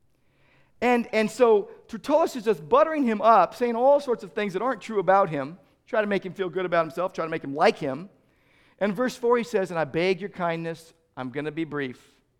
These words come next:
I'm not gonna say that to you today, okay? I'm not gonna be brief, no. Um, verse five, he begins. Here's what he says. "This man is a real pest.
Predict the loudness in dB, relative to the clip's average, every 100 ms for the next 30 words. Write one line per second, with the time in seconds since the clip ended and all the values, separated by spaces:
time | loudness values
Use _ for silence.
0 | _ _ _ _ _ -10 -4 -4 -4 -6
1 | -6 -6 -10 -8 -10 -8 -10 -10 _ _
2 | _ _ _ -8 -4 -4 -4 -8 -10 -14
3 | -14 -18 _ -20 -8 2 4 4 -2 -16
4 | -20 _ _ _ 0 2 2 6 10 10
5 | 10 4 -10 -20 _ -8 -4 2 2 2
6 | -4 -10 -8 -2 -2 4 4 4 -4 -20
7 | _ _ -20 2 2 2 0 4 4 2
8 | -2 0 4 4 4 8 8 8 2